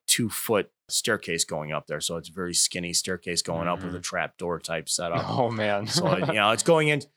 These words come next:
Speaker 1: going up to, like, the hayloft type setup. So, I mean, it's, it's, it's all the original flooring up there and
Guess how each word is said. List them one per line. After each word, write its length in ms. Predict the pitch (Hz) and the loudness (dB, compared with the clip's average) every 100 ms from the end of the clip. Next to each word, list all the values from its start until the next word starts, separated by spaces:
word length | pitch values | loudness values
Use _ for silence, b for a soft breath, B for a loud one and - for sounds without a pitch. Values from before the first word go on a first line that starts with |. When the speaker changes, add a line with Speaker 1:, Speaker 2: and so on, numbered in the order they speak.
| _ - | _ -2
Speaker 1:
going 220 | 147 135 | 0 2
up 160 | 127 - | -2 0
to, 120 | 117 | 2
like, 200 | 107 98 | 2 0
the 80 | 95 | -2
hayloft 720 | 113 120 107 92 90 - - | 2 2 4 4 2 -4 -12
type 260 | - 92 - | -4 -2 0
setup. 420 | - 113 87 78 | 2 4 2 2
So, 180 | - 95 | -2 0
I 40 | |
mean, 240 | 92 92 85 | 0 -2 -2
it's, 160 | 85 | 0
it's, 580 | 98 95 - - - - _ _ _ - | 0 2 2 2 2 -2 _ _ _ 0
it's 60 | |
all 160 | 110 113 | 4 4
the 80 | 107 | 4
original 360 | 107 107 107 | 4 2 2
flooring 480 | 95 - 113 110 107 | 0 0 2 2 4
up 180 | 107 101 | 2 2
there 440 | 104 104 104 101 95 | 0 2 4 2 0
and 440 | 82 80 80 80 | -4 -8 -12 -14